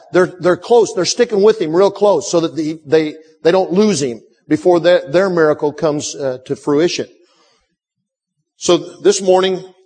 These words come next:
he, he comes, he'd been, he'd, he'd been, uh, gotten up early, uh, gotten away, and the crowd started pressing in around him, and he was around the Sea of Galilee.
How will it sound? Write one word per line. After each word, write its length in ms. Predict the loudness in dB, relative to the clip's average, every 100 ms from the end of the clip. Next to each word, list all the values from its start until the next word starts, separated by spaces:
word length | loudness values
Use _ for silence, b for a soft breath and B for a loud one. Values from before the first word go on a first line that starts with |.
| _ 0
he, 260 | 0 0
he 240 | -4 -6 -2
comes, 340 | 0 0 -2
he'd 180 | -4 -2
been, 440 | -2 -2 -8 -18 _ -12
he'd, 300 | -6 -6 -8
he'd 300 | -12 -8 -4
been, 300 | -2 -2 -4
uh, 180 | -8 -8
gotten 300 | -2 -2 0
up 160 | -4 0
early, 500 | 2 2 2 -2 -6
uh, 140 | -6 -8 -20 _ _ -2
gotten 200 | -2 0
away, 360 | 0 0 0 -4 B B
and 100 | -12
the 60 | -8
crowd 420 | -2 0 0 -2
started 320 | -2 -2 -2
pressing 360 | -4 -4 -4 -4
in 100 | -2
around 320 | 0 -2 -4
him, 100 | -6
and 80 | -6
he 80 |
was 120 | -4 -4
around 320 | -2 -2 -4
the 60 |
Sea 200 | -4 -4
of 60 | -2
Galilee. 480 | 0 0 -2 -6